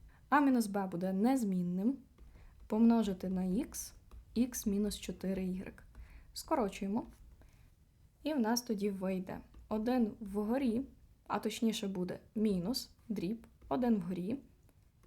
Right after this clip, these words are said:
ікс помножити на дужку внизу. Ну і наразі це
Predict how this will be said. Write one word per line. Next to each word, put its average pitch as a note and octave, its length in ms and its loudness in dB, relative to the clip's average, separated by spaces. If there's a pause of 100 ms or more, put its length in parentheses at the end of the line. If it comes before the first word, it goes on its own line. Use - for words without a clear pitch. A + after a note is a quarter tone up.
(160)
ікс D4 240 -4
помножити A3 680 0
на G3 260 0
дужку F#3 420 -4
внизу. A3+ 340 0 (840)
Ну A#3 120 2
і D#4+ 40 0
наразі B3+ 440 4
це A3 380 -2